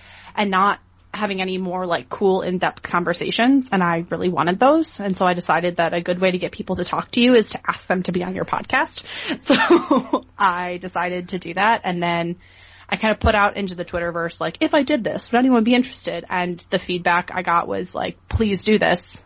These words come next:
So I figured I had a mic. I already knew how to do a podcast because I have a couple.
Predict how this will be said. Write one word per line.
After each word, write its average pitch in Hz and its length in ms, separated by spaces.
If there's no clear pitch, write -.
So 170 440
I 175 40
figured 175 340
I 185 100
had 165 240
a 220 60
mic. 180 420
I 175 160
already 175 240
knew 180 120
how 180 140
to 170 80
do 170 140
a 175 40
podcast 160 600
because 170 220
I 160 140
have - 200
a 165 60
couple. 190 360